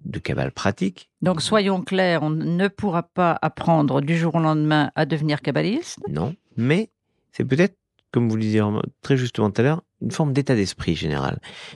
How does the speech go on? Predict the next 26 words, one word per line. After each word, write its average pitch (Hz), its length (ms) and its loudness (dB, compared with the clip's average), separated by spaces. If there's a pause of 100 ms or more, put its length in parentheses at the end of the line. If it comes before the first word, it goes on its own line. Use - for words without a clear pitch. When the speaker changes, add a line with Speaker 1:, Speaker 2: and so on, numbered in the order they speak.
Speaker 1:
Je - 100 -6
dirais 139 220 2
que, - 180 0
avec - 480 2
une 110 80 2
image 110 400 4
que - 100 -4
m'avait 92 280 2
donnée 95 240 4
mon 92 100 4
maître 104 300 2
un 90 40 0
jour. 120 280 0 (800)
Speaker 2:
Dites 196 220 2
le 170 80 4
nom 156 200 4
de 151 80 0
votre 151 300 0
maître, 151 400 0
Speaker 1:
Ah, 156 60 -2
c'était - 160 0
le - 0 -
Speaker 2:
monsieur. 95 120 -2
Speaker 1:
grand 101 120 4
Rabbin 98 180 2
Chouchna. 82 480 -4